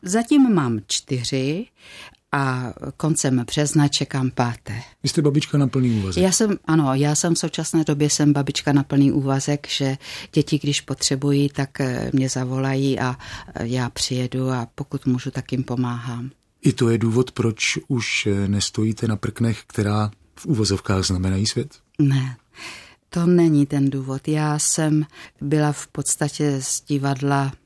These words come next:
Speaker 1: kde jsem strávila skoro čtyřicet let, odejita a
Speaker 2: Nechcete-li o tom mluvit, nemusíme.
Speaker 1: Já nevím, já by-, já bych, já bych jenom chtěla říct, že, že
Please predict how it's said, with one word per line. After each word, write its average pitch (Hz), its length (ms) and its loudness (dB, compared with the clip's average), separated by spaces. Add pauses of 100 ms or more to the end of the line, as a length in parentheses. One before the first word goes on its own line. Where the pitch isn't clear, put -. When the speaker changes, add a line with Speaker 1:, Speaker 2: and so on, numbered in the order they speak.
(100)
Speaker 1:
kde 131 320 0
jsem 123 500 2 (560)
strávila 127 540 -4
skoro 131 360 -2
čtyřicet - 720 -2
let, 127 180 -4 (680)
odejita 135 760 0 (760)
a 135 320 0 (340)
Speaker 2:
Nechcete-li 117 520 2
o 110 40 -2
tom 107 160 -4
mluvit, 104 300 -2
nemusíme. 117 500 -6 (240)
Speaker 1:
Já 196 240 0
nevím, 220 300 4
já 160 100 4
by-, 170 180 -2
já 185 160 2
bych, 202 140 -2
já 196 180 2
bych 202 180 -2
jenom 214 220 4
chtěla 202 420 0 (120)
říct, 202 280 -2
že, 190 340 2 (720)
že 156 320 0